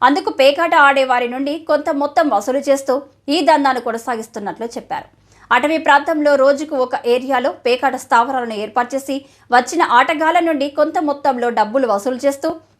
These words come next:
పేకాట స్థావరం నిర్వహించడం జరుగుతుందని తెలిపారు. ఇందుకు కొంతమేర కమిషనర్ కింద వసూలు చేస్తూ సదుపాయాలు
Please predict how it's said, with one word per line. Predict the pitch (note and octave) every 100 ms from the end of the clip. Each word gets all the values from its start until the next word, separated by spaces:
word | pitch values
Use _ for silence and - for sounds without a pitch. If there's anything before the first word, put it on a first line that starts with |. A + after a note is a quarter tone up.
| _
పేకాట | C#4 C#4+ D4 C4
స్థావరం | - A#3+ A#3+ A#3 A3+
నిర్వహించడం | A3 A#3+ A#3 A3+ G3
జరుగుతుందని | G#3+ A3 A3 G#3 G3+ G3+
తెలిపారు. | F3 D#3+ - - _ _ _ _ C#4+
ఇందుకు | C#4+ E4 G4 E4
కొంతమేర | D#4+ D#4+ D#4 E4 F4 F4
కమిషనర్ | D4+ E4+ F4 E4+ D#4+ D#4+ _ _ _ _
కింద | D4+ C#4+ D#4+ G4
వసూలు | B3 - F#4 F4 E4
చేస్తూ | D#4+ D#4+ D4+ - _ _ - _ -
సదుపాయాలు | D4+ F4+ F#4 F4 E4